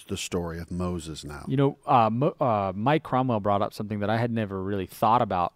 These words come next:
Speaker 2: previously. And that if you remember what Joseph did, uh, when he brought all of the store, all of the, the grain into the storehouse, and then the famine hit, and then in order to get that grain back, everyone basically was selling
Speaker 1: Right.
Speaker 2: their property,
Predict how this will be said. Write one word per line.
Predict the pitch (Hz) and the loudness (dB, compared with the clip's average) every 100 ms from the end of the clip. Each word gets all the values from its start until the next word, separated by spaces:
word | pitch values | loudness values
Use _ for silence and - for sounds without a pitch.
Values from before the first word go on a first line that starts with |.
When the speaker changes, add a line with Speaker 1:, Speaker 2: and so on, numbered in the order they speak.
| - | -6
Speaker 2:
previously. | - 123 107 92 - - 101 - - - - - - | -2 0 0 -4 -8 -12 -14 -20 -20 -20 -20 -12 -4
And | 123 | 0
that | 135 | 2
if | 135 | 2
you | |
remember | 139 165 185 | 4 4 6
what | 165 135 | 4 4
Joseph | 107 147 143 123 | 4 4 2 -4
did, | 120 120 117 113 - - | 0 2 2 0 -6 -6
uh, | 110 101 101 | -6 -4 -6
when | 117 123 | -4 -4
he | 107 127 120 113 110 113 - | -4 -6 -4 -4 -6 -8 -10
brought | 113 123 117 | 0 4 6
all | 117 131 135 | 6 4 4
of | 113 | 0
the | 117 | -6
store, | - 135 120 120 117 - _ _ | -6 -2 0 0 0 -6 _ _
all | 123 131 | 2 2
of | 123 | 2
the, | 113 104 | 0 -2
the | 101 | -4
grain | 104 113 127 123 | -2 0 2 0
into | 117 107 | -2 -4
the | |
storehouse, | 104 120 107 104 101 | -4 -2 0 0 -2
and | 104 | -6
then | 98 | -8
the | 98 | -6
famine | 139 139 123 | -4 -2 -4
hit, | 104 107 - - - - | -4 -6 -6 -14 -20 -14
and | - | -4
then | 120 120 | -2 -2
in | 135 131 | -2 4
order | 147 135 | 4 4
to | 127 | 0
get | 127 - | -4 -2
that | 123 110 | -2 -2
grain | 131 120 107 | -6 -4 -2
back, | 135 214 160 143 | 2 2 2 0
everyone | 139 135 131 127 | -2 0 0 -2
basically | 120 113 - 110 | -2 -6 -6 -6
was | 104 | -4
selling | - - 123 120 110 107 104 110 | -4 2 2 2 -4 -8 -6 2
Speaker 1:
Right. | 104 92 | 4 4
Speaker 2:
their | 110 104 | -2 0
property, | 196 202 180 180 165 165 | 6 6 6 2 2 0